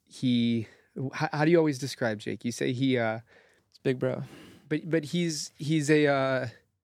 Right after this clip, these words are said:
Speaker 1: he's a builder. He, he wants to
Speaker 2: Lifter, yeah,
Speaker 1: a
Speaker 2: that's the
Speaker 1: lifter,
Speaker 2: word I use a
Speaker 1: sorry.
Speaker 2: lot. Yeah, yeah.
Speaker 1: He,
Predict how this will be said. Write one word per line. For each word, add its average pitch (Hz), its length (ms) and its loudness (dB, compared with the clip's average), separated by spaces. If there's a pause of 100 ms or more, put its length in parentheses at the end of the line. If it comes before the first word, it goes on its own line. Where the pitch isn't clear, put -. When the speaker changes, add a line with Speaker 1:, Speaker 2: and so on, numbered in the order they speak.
(880)
Speaker 1:
he's 143 100 -4
a 139 40 -2
builder. 120 380 2
He, 127 220 0
he 147 180 0
wants 147 420 0
to 147 280 6
Speaker 2:
Lifter, 131 420 2
yeah, 120 160 4
Speaker 1:
a 160 60 8
Speaker 2:
that's 170 200 4
the 131 100 4
Speaker 1:
lifter, 117 80 2
Speaker 2:
word - 0 -
I - 20 2
use 117 120 0
a - 40 0
Speaker 1:
sorry. 113 260 4
Speaker 2:
lot. 110 200 -2
Yeah, 113 180 0
yeah. 113 320 -2
Speaker 1:
He, 151 560 2